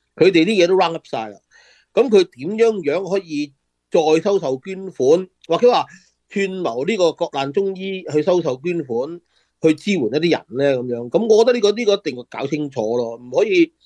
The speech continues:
你整，警方或者政府講咗就係咯，下。咁跟住個問題就係，老實講，而家有啲人好擔心就係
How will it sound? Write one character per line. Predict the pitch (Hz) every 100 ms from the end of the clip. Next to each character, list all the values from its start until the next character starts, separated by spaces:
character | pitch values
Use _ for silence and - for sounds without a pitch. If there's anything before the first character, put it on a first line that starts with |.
| _ _ _ _ -
你 | 170
整， | 151 151 202
警 | 151 185
方 | 202 190
或 | 175
者 | 175
政 | 151
府 | 139 190
講 | 123 135
咗 | 160 156
就 | 127 117
係 | 117 117 104
咯， | 127 139 131
下。 | 120 131 - _ _ _ _ _ -
咁 | - 269 285
跟 | 277 226
住 | 170
個 | 175
問 | 143 135
題 | 117 117
就 |
係， | 139 135 131 _ _ _ _ _ _ _ -
老 | 175
實 | 208
講， | 170 185 220 _ _ - 143
而 |
家 | 160 220
有 |
啲 | 220
人 | 147
好 |
擔 | 160 180 175
心 | 170
就 | 151
係 | 113